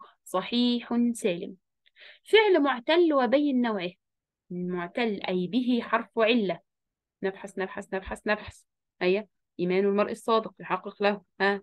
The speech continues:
ها، نبدأ كده. يطيع، يطيع. آه، وأنا كنت أقوم بالقراءة. آه، بحثنا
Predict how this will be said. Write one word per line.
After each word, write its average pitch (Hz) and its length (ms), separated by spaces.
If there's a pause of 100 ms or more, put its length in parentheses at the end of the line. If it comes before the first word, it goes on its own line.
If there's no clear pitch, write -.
ها، 196 160 (160)
نبدأ 208 240
كده. 233 240 (380)
يطيع، 233 520 (180)
يطيع. 226 540
آه، 262 400 (500)
وأنا 480 560
كنت 370 220
أقوم 320 460
بالقراءة. 262 680 (760)
آه، 208 160
بحثنا 320 600